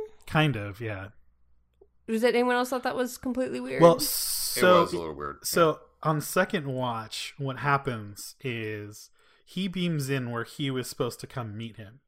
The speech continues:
Speaker 1: Hugh's late, basically. Picard starts to wander off to that bridge. That, he doesn't need to cross that bridge to meet Hugh. He starts to wander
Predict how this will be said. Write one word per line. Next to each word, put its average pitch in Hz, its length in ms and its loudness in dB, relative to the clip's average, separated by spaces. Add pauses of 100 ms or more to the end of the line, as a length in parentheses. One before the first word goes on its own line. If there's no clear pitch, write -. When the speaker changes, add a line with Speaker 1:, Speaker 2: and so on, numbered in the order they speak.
(140)
Speaker 1:
Hugh's 151 440 0
late, 113 440 -2
basically. 107 680 -4 (580)
Picard 170 480 8
starts 143 340 4
to 127 100 0
wander 117 520 0
off 113 360 0
to - 180 -2
that 107 260 -6
bridge. 101 680 -4 (200)
That, 139 280 4
he - 140 -2
doesn't 180 220 4
need 147 80 4
to 117 80 0
cross 131 300 6
that 110 140 0
bridge - 280 -6
to - 100 -14
meet 101 160 -12
Hugh. 98 360 -8 (420)
He 147 160 0
starts 165 300 2
to 147 100 2
wander 120 540 0